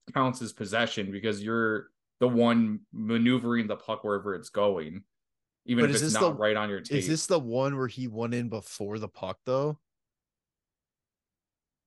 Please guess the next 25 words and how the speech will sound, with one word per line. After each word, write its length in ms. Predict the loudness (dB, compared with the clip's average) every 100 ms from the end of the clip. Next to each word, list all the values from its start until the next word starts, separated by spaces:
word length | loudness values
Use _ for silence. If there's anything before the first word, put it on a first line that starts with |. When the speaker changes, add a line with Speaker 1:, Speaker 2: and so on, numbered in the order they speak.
| -4
Speaker 1:
What 120 | -2
do 40 |
you 100 | -2
mean? 380 | -2 -4 -6 -8 -8
Like, 200 | 0 0
he's, 520 | 2 2 4 2 -2 -10 _ -4
it's, 240 | -2 2
like, 220 | 0 2
not 380 | 0 2 2 0
on 220 | -2 -2 -2
his 260 | -6 -10
tape 340 | -6 -4 -2 -2
and 100 | -4
his 80 | 0
Speaker 2:
There 140 | 2
Speaker 1:
feet 60 | 4
Speaker 2:
was 120 | 4
Speaker 1:
are 120 | 4
Speaker 2:
a 40 | 2
Speaker 1:
over 120 | 4
the 80 | 4
Speaker 2:
chal-, 80 |
Speaker 1:
line? 160 | 4 2
Speaker 2:
there 160 | 2 0
was, 280 | -2 -6